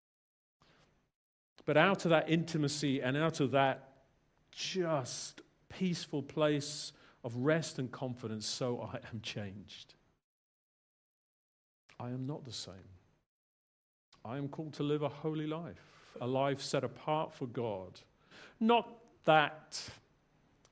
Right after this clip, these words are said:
we need to recover the word holy because it's got hijacked by very serious Christians who have a very clear set of rules, and that's what holiness looks like. And, um, they're very quick, and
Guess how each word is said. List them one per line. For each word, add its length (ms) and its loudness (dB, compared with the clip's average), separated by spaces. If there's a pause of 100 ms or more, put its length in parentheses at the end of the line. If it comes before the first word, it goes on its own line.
(680)
we 80 -2
need 140 2
to 60 -4
recover 360 -2
the 80 -6
word 240 -6
holy 340 -8
because 320 -12
it's 140 -12
got 160 -12 (1200)
hijacked 840 -8
by 260 -10 (680)
very 180 -2
serious 300 -4
Christians 500 -10
who 480 -6
have 120 -8
a 40 -10
very 240 -2
clear 220 -6
set 180 -8
of 120 -12
rules, 400 -10
and 400 -10
that's 220 -8
what 100 -14
holiness 380 -10
looks 220 -14
like. 300 -12 (140)
And, 280 -12 (100)
um, 500 -12 (520)
they're 100 -4
very 180 -4
quick, 500 -10
and 300 -8